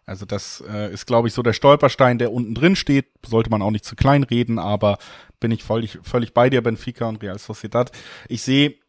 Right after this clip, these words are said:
auf das erste Gefühl in Benfica noch so einen Ticken vorne, weil, weil der Verein in den, in der jüngeren Vergangenheit mehr Champions League Erfahrung sammeln konnte und vielleicht mit einem größeren Selbstverständnis am Ende da rangeht. Das ist auch so ein Punkt bei Inter, weshalb ich sie da oben sehe. Am Ende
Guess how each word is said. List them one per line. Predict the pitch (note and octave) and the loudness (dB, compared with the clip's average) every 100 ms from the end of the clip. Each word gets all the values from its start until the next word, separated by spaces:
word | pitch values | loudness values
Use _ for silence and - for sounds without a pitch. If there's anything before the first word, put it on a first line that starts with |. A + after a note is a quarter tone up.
| _ _ _ _ _ _ _ _ | _ _ _ _ _ _ _ _
auf | - C3+ - - - _ _ _ | -2 -2 -2 -16 -20 _ _ _
das | - C3 - | -2 -2 -2
erste | - D#3+ D#3 C#3+ | -2 -2 0 -4
Gefühl | C3 - C3 | -4 0 2
in | B2+ | 2
Benfica | A#2+ A2+ B2 - A#2+ | 0 -4 -8 -4 -2
noch | G#2+ | -4
so | - | -8
einen | A2 | -8
Ticken | A#2+ A2 | -8 -8
vorne, | - G#2+ A2 G2+ | -6 -4 -4 -4
weil, | G#2 G2+ G2+ F#2+ | -4 -4 -8 -10
weil | - G2+ | -8 -6
der | G2+ | -4
Verein | G#2+ F2 G#2 | -6 -4 -4
in | G#2+ | -2
den, | G#2 G2+ G2+ - _ | -4 -4 -6 -12 _
in | A2 | 2
der | A2+ | 6
jüngeren | B2 D3 B2 A#2+ | 6 6 4 4
Vergangenheit | A#2 A2+ A#2 G#2+ | 4 6 4 4
mehr | A2 G#2+ | 2 4
Champions | A2 G#2+ - | 2 2 -6
League | F#2 | -8
Erfahrung | F2+ F#2+ F#2+ | -4 -2 -2
sammeln | F#2 F#2+ F#2+ | -2 -2 -2
konnte | - F#2+ F#2+ | -4 -6 -6
und | G2 | -8
vielleicht | G#2+ G#2 - | -2 -2 0
mit | A2+ | -4
einem | G2+ | -4
größeren | G2+ G#2+ G2+ G2 G2 - _ - - - | -4 -4 -2 -4 -6 -8 _ -20 -20 -20
Selbstverständnis | - C3 B2 A#2+ G#2+ A2+ A2 G#2+ | 4 6 6 4 4 2 2 2
am | G#2+ | 2
Ende | G#2 G#2+ | 4 4
da | G#2 | 4
rangeht. | G2+ A2 A#2 A2+ A2 | 4 2 4 0 -2
Das | G2 | -6
ist | A2 | -4
auch | G#2 G#2+ | -4 -2
so | G#2+ | -2
ein | |
Punkt | - G#2+ | -2 -2
bei | - G2+ | 0 0
Inter, | A#2 A#2+ A#2 | 0 2 2
weshalb | A2 A2+ A2 | 2 2 0
ich | G#2 | -2
sie | - | -4
da | A2 | 0
oben | G#2 A2 A#2 | 0 -2 -6
sehe. | G#2+ G#2+ | -4 -2
Am | G2+ | -2
Ende | F#2+ A2 A2+ | 2 4 4